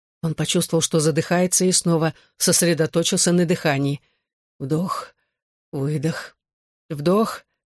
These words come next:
Пахло потом и кровью. Голос больше не говорил. Выдох, вдох, выдох. «Если она учует мой страх, она меня убьет»,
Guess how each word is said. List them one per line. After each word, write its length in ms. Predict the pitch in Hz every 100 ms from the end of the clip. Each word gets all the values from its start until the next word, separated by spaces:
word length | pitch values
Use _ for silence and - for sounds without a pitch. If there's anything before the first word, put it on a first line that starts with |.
| _ _ _ -
Пахло 340 | 147 - 151 -
потом 400 | 160 156 165 160
и 20 |
кровью. 480 | - 156 139 139 147 _ _ _ _ _ _ _ _ -
Голос 380 | 151 170 196 180
больше 300 | 165 185 190
не 120 | 190
говорил. 420 | 180 196 165 139 - _ _ _ _ _ _
Выдох, 580 | 143 143 143 156 - - _ _ _ _ _ -
вдох, 580 | 151 143 175 202 - - _ _ _ _ _
выдох. 720 | 175 156 160 139 147 - - _ _ _ _ _ _ -
«Если 200 | 139 151
она 200 | 156 143 - _ _ -
учует 400 | 170 - 160 156
мой 180 | 156 160
страх, 400 | - 180 196 151
она 180 | 147
меня 260 | 156 151 160
убьет», 500 | 170 160 143 139 -